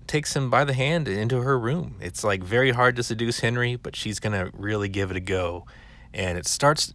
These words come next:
it actually starts to work. It seems like they're actually, these crazy kids are actually gonna get somewhere. Uh, I haven't seen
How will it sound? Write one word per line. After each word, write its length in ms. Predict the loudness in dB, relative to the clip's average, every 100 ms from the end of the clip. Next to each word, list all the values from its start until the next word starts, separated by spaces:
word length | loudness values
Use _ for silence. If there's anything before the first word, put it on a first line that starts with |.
| -2
it 80 | 4
actually 360 | 4 4 -2
starts 300 | 2 2 2
to 60 | -2
work. 240 | -6 -8
It 120 | -10 -4
seems 240 | -2 0
like 100 | 0
they're 160 | 0 0
actually, 300 | 0 0 -4
these 240 | -2 -4
crazy 380 | -2 0 2 0
kids 340 | 2 2 2
are 80 | 0
actually 280 | -2 -4 -4
gonna 200 | -4 -2
get 160 | -4
somewhere. 500 | -4 -6 -6 -8 -10 -16 -20 -20 -20 -18 -14
Uh, 240 | -12 -6
I 60 | 2
haven't 240 | 2 2
seen 420 | 0 0 0 -2